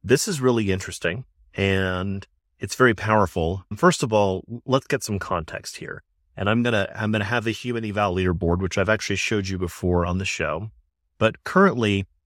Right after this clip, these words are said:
the top of the human eval leaderboard, and they haven't put D one on here yet, but the top of the human eval leaderboard is G P T four, which is a sixty-seven percent pass at one,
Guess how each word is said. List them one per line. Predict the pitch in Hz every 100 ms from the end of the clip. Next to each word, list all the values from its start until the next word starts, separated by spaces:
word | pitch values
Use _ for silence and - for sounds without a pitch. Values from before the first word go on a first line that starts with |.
| _ -
the | 101
top | - 131 117 -
of | 104 98
the | 104 95
human | 110 101
eval | 104 95 92 87 87
leaderboard, | 107 98 82 71 73 82 - _ _
and | 101
they | 104
haven't | 113 107 101
put | 117 92
D | 98
one | 90 85 82 -
on | 95 95
here | - 80
yet, | 82 - -
but | -
the | 82 85 -
top | 127 127
of | 117 107
the |
human | 107 110 101
eval | 98 92
leaderboard | 107 165 127 85 92 - _ _ _ _ _ -
is | 101
G | - 127
P | 120
T | 113
four, | 110 95 87 85 - _ _ _ _ _ _
which | 120 110 120
is | 107
a | 107 98
sixty-seven | - 143 - 131 - 113 104
percent | 95 - 92 -
pass | - 101 -
at | -
one, | 95 90 85 87